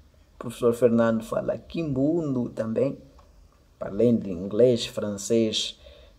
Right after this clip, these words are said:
eh, russo, eh, espanhol, também fala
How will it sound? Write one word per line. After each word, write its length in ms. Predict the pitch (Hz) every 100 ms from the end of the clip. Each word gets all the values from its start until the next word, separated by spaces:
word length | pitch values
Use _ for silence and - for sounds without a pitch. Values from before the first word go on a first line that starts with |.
| -
eh, 440 | 104 98 92 98
russo, 760 | 90 123 123 120 - 113 101 92 - _ _ - _ - 180
eh, 680 | 110 107 101 98 90 87 82 - - - _ _ - - _ - - - - _ - - _ _ _ - -
espanhol, 600 | 120 - - 107 107 127 -
também 220 | 104 107
fala 640 | 110 - 110 113 113 110